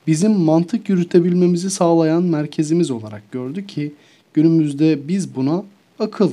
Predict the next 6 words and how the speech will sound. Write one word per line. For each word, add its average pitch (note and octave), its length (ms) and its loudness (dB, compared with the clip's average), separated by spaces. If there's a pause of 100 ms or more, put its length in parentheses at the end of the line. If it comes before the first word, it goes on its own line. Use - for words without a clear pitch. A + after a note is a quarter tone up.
(120)
adını A#2 340 -10
veriyoruz. A2 580 -16 (880)
Aristo G#3+ 580 2
ve E3+ 100 4
onun E3 280 2
takipçileri C3+ 760 -4